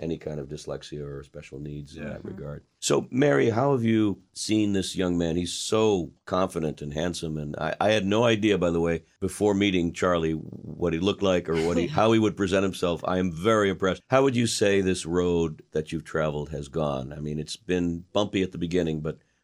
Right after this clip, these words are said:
Speaker 1: where are we right now?
Speaker 3: Where are we now? Um, well, I agree with you. He's a great kid. Imagine <laughs> that his mother thinks that.
Speaker 1: Oh, how would we ever
Speaker 3: Um,
Speaker 1: hear that?
Speaker 3: but I'm just amazed. He has a great attitude, always has since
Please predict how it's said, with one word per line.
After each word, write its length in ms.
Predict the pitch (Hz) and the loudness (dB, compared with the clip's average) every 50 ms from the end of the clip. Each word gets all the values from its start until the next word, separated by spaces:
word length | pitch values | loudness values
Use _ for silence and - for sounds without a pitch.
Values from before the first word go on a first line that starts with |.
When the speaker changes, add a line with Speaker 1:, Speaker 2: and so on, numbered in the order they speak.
| _ | _
Speaker 1:
where 240 | - 95 101 98 95 | 0 2 4 4 4
are 120 | 92 87 | 4 4
we 120 | 82 80 78 | 2 0 0
right 260 | 73 73 73 67 - 67 | -2 -4 -6 -8 -8 -10
now? 180 | 65 58 58 - - | -12 -12 -12 -14 -10
Speaker 3:
Where 160 | - 233 247 247 | -8 -6 -4 -4
are 60 | 247 | -4
we 120 | 233 233 214 | -4 -4 -4
now? 400 | 214 208 180 160 151 151 156 - _ | -4 -4 -4 -6 -8 -10 -14 -18 _
Um, 420 | - 180 175 175 175 165 165 170 165 _ _ _ _ _ _ | -16 -12 -12 -10 -10 -10 -12 -14 -18 _ _ _ _ _ _
well, 80 | - 196 | -6 -4
I 60 | 196 | -4
agree 240 | 202 190 202 190 185 | -4 -4 -6 -8 -8
with 180 | 175 170 175 - | -8 -10 -10 -14
you. 120 | 170 165 | -16 -14
He's 160 | 156 160 160 | -14 -14 -16
a 40 | - | -14
great 240 | - 175 151 - _ | -12 -14 -14 -14 _
kid. 260 | - - 147 143 - | -14 -12 -12 -12 -12
Imagine 400 | 165 165 160 165 175 - 202 185 | -10 -8 -8 -6 -6 -8 -8 -8
<laughs> 260 | 185 175 - - - - | -6 -6 -6 -6 -2 -2
that 220 | 285 277 269 233 | 0 0 0 -2
his 160 | 233 226 208 | -2 -2 -2
mother 240 | 196 196 196 196 190 | -4 -4 -4 -6 -6
thinks 300 | 185 - 196 190 - - | -8 -10 -14 -12 -8 0
that. 80 | 101 110 | 2 4
Speaker 1:
Oh, 320 | 123 127 120 107 95 82 | 4 6 6 4 4 2
how 220 | - - 95 98 | 0 -4 -4 -2
would 220 | 101 92 90 80 78 | -2 -2 -4 -4 -4
we 140 | 78 78 85 | -4 -2 -2
ever 80 | - | 0
Speaker 3:
Um, 360 | - 240 233 226 226 226 220 220 | 0 0 2 0 0 0 -2 -4
Speaker 1:
hear 80 | - | -6
that? 100 | 151 - - _ _ _ _ - | -8 -10 -14 _ _ _ _ -4
Speaker 3:
but 100 | 254 269 | 0 0
I'm 120 | 302 302 | 2 2
just 220 | 277 302 285 - - | 0 -2 -2 -2 -2
amazed. 400 | 285 247 247 247 226 202 - - | -2 -2 -2 -2 -2 -2 -2 -4
He 120 | 214 190 | -4 -2
has 180 | 190 202 190 - | -4 -4 -4 -6
a 40 | 196 | -8
great 280 | 160 180 196 196 196 202 | -6 -6 -4 -4 -4 -4
attitude, 500 | 202 190 196 190 190 - - 202 196 196 | -4 -4 -4 -4 -8 -8 -8 -8 -6 -6
always 300 | 190 190 190 196 190 190 | -4 -4 -4 -6 -6 -6
has 320 | 190 185 180 180 180 175 | -8 -6 -8 -8 -8 -10
since 420 | - - - - 165 165 - - | -10 -10 -10 -12 -10 -10 -10 -12